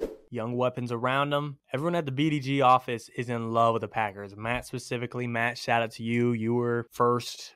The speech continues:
to be in on the Packers at the office. I think I was second. Nick came along. Gut, Tony, I think they're with us. I don't know when, why, or where they came from. But B D G E believes in the Packers to be a sneaky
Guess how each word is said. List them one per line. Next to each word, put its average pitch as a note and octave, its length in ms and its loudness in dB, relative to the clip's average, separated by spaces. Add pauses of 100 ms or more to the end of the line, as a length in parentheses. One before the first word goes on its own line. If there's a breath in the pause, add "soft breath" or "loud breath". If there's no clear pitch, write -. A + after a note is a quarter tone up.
to A#2+ 80 -10
be A#2+ 180 0
in A#2+ 80 2
on A#2+ 100 0
the A#2 60 -2
Packers A2+ 400 -2
at A2 120 -2
the A#2 140 -2
office. B2+ 480 4
I - 60 -6
think A2 220 -10
I G#2+ 80 -2
was G#2+ 140 -6
second. C3 520 0
Nick G#2+ 160 -10
came G#2+ 200 -8
along. B2 500 4
Gut, A#2 300 0
Tony, A2+ 360 -4
I G#2+ 40 -8
think A#2 180 -8
they're A2 120 -6
with A#2 240 0
us. A#2 180 -2
I A2 60 0
don't A2 140 -2
know G#2+ 80 -2
when, A2+ 320 0
why, A2+ 300 4
or G2+ 160 -4 (220)
where B2+ 260 0
they A#2 100 -4
came B2 260 0
from. A#2 380 -2
But A#2 200 -2
B F3+ 200 6
D A3 200 2
G E3 160 0
E G3 680 0
believes D#3 440 2
in F3 80 -4
the E3+ 60 0
Packers B2+ 680 0
to - 80 -14
be A#2+ 220 2
a A2 100 0
sneaky C3+ 840 -6